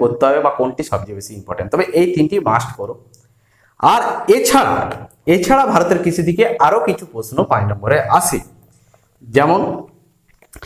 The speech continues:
ভারতের কৃষির সমস্যা এবং সমাধান, এই প্রশ্নটি একটু করে রাখবে। আচ্ছা, ভারতের বর্ষাকালীন শস্য উৎপাদনে জলসেচের প্রয়োজন কেন? ভারতে বর্ষাকালে যে ফসল উৎপাদন হয় তাতে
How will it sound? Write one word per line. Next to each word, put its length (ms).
ভারতের 400
কৃষির 300
সমস্যা 420
এবং 120
সমাধান, 360
এই 140
প্রশ্নটি 440
একটু 200
করে 220
রাখবে। 240
আচ্ছা, 240
ভারতের 560
বর্ষাকালীন 680
শস্য 200
উৎপাদনে 440
জলসেচের 580
প্রয়োজন 360
কেন? 120
ভারতে 240
বর্ষাকালে 600
যে 140
ফসল 280
উৎপাদন 300
হয় 120
তাতে 240